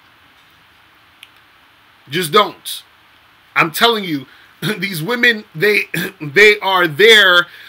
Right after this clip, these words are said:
Like, there was a girl who matched with me who's in Brazil. I said, "Yo, don't you wanna meet any guys in Brazil?" And she's like, "Oh, but I'm just here to talk." And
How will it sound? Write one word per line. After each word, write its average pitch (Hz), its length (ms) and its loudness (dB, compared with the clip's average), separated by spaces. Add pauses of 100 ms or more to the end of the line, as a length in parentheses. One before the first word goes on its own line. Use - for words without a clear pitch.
Like, 190 260 4
there 262 120 -2
was 277 160 -2
a 226 60 2
girl 214 300 2
who 202 180 -6
matched 214 360 2
with 202 120 -6
me 180 100 -4
who's 185 260 -8
in 180 140 -2
Brazil. 151 580 0 (360)
I 190 120 4
said, 190 240 -2
"Yo, 185 420 0 (260)
don't 214 260 -2
you 254 80 -4
wanna 233 200 0
meet 214 260 -4
any 214 220 0
guys 208 320 4
in 196 140 -6
Brazil?" 202 500 0 (840)
And 277 80 -6
she's 233 180 -4
like, 226 180 6
"Oh, 262 180 2
but 214 140 4
I'm 214 160 2
just 226 200 -6
here 247 220 -2
to 190 100 -2
talk." 170 500 -2 (2750)
And 214 180 2